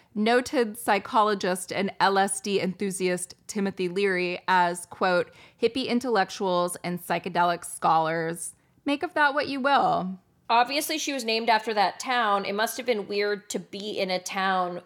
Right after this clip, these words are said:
Speaker 2: that you have the same name as, but we'll get into that later. They called her Noni,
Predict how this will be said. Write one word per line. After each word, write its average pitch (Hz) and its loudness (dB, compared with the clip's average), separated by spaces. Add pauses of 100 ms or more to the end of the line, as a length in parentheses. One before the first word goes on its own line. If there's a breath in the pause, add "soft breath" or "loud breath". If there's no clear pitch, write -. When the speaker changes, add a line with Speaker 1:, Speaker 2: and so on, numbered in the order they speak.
(120)
Speaker 2:
that 175 -2
you 190 -2
have 196 0
the 190 -6
same 180 -4
name 185 0
as, 160 -4
but - -6
we'll 180 -4
get 175 -2
into 165 -2
that 147 -2
later. 139 -10 (460 soft breath)
They 220 0
called 240 2
her 381 2
Noni, 226 0